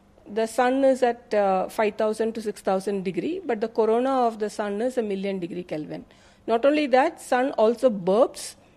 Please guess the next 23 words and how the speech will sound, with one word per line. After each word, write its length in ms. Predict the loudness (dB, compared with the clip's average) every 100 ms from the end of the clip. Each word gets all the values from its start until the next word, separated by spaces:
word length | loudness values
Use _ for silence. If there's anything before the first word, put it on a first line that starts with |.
| -10
giving 360 | -4 0 2 4
out 240 | 4 4
a 20 | 2
large 320 | 2 2 0
amount 300 | -2 -2 -2
of 140 | -4
plasma, 540 | -2 -2 -4 -8 -10 -10 -18 _ -6
which 200 | -4 0
actually, 760 | 2 0 0 -2 0 0 -2 -6 -2
uh, 260 | 0 0 0
affects 340 | -2 -2 -4
the 180 | -6 -6
space 460 | -4 -4 -2 -2
weather 400 | -4 -2 0 -2 -4 -12 -12
and 160 | -4 0
also 400 | 2 0 0 0
the 160 | 0 -2
charged 360 | 0 -2 -2
particles 580 | -4 -4 -4 -2 -2 -2
in 280 | -6 -6 -4
the, 220 | -2 -4 -6 -20 -20 -20 -6
uh, 40 | -2
uh, 640 | 0 2 0 -4 -6